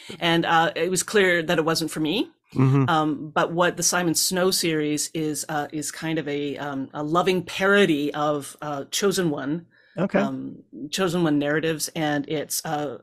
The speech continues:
Speaker 1: super queer and super inclusive,
Speaker 2: Oh.
Speaker 1: and, um, yeah, and I, I recommend it. Yeah.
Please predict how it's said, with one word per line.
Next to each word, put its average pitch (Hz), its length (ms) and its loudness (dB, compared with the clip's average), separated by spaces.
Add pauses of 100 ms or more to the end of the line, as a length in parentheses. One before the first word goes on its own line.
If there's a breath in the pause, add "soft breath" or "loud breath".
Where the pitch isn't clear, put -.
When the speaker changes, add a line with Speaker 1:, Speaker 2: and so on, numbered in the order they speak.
Speaker 1:
super - 380 -4
queer 202 800 2
and 147 200 -2
super 165 260 -6
inclusive, 175 1080 -2 (140)
Speaker 2:
Oh. 311 300 0
Speaker 1:
and, 139 720 0
um, 143 560 -4 (560 soft breath)
yeah, 208 220 0 (380)
and 165 280 -2
I, 170 180 2
I 170 120 0
recommend 165 420 -2
it. - 220 -14
Yeah. 147 200 -2